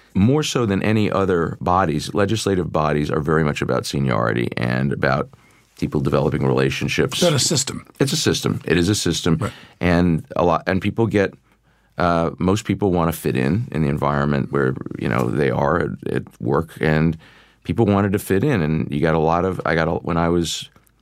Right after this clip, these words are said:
Speaker 1: I s-, had come from, a, you know, the private sector, and I was less patient with the old ways than a lot of people.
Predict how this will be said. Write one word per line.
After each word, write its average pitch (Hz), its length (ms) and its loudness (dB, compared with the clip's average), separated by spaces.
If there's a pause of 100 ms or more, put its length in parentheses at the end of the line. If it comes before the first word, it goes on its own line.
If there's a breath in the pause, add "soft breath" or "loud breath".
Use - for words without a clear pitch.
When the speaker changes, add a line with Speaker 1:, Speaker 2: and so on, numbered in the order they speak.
(160)
Speaker 1:
I 95 240 2 (280)
s-, - 280 -10
had - 180 -2
come 80 160 0
from, 73 300 0
a, 64 160 0 (400)
you - 80 -2
know, - 120 -2
the - 120 -6
private 71 320 0
sector, 65 400 -2
and 65 80 0
I 73 240 -2 (1000 loud breath)
was 92 240 2
less 92 180 2
patient 76 520 -2
with 69 240 -4
the 73 160 -2
old 67 200 0
ways 64 380 0
than 69 300 -4
a 65 40 0
lot 92 200 2
of 113 80 -4
people. 85 260 -4